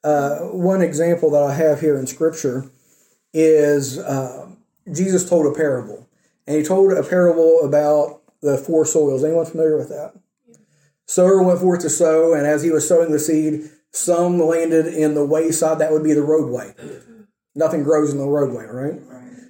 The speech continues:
Speaker 1: "Some landed in the rocky soil, some landed in the hard and compacted soil, and some found its way to good soil, and it grew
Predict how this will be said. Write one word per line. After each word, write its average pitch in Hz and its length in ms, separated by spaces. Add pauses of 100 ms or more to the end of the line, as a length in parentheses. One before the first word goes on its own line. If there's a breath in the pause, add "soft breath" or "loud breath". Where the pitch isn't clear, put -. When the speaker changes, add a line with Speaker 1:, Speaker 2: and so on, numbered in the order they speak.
(140)
Speaker 1:
"Some 185 300
landed 180 280
in 165 100
the 151 100
rocky 156 380
soil, 160 580 (720)
some 170 300
landed 165 400
in 156 320
the 139 100
hard 156 420
and 139 140
compacted 156 600
soil, 156 480 (340 soft breath)
and 156 180
some 185 280
found 160 300
its 151 140
way 147 320
to 143 520
good 185 240
soil, - 600 (460)
and 147 300
it 156 340
grew 151 380